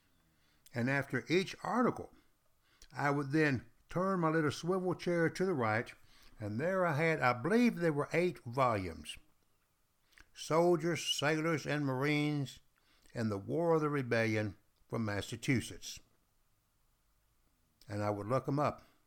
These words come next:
And after each article, I told a brief history of the officers mentioned in that article.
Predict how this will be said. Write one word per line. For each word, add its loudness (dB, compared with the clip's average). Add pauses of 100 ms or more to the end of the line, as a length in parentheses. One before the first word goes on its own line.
(760)
And -2
after -2
each 0
article, 2 (720)
I 0
told 0
a 0
brief -4
history -4 (320)
of -2
the -4
officers 0
mentioned -2
in -2
that -6 (160)
article. -12